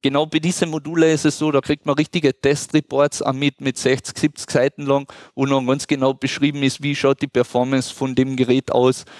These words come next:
und wie zuverlässig ist das auch. Das heißt, wenn man tausend Stück kauft, seien neunhundertachtundneunzig wahrscheinlich einwandfrei.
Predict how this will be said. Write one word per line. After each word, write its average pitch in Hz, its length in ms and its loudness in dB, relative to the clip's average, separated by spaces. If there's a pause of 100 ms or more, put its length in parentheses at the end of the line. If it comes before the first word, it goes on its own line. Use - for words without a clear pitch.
(140)
und 131 200 -8
wie 147 100 -4
zuverlässig 143 800 -2
ist 143 240 -4
das 139 180 0
auch. 117 140 2
Das 117 180 -4
heißt, 135 200 -2
wenn 143 100 -4
man 135 180 0
tausend 147 380 -2
Stück - 340 -12
kauft, 151 360 -2 (400)
seien 139 420 0
neunhundertachtundneunzig 139 1500 -2
wahrscheinlich 131 420 0
einwandfrei. 123 680 -2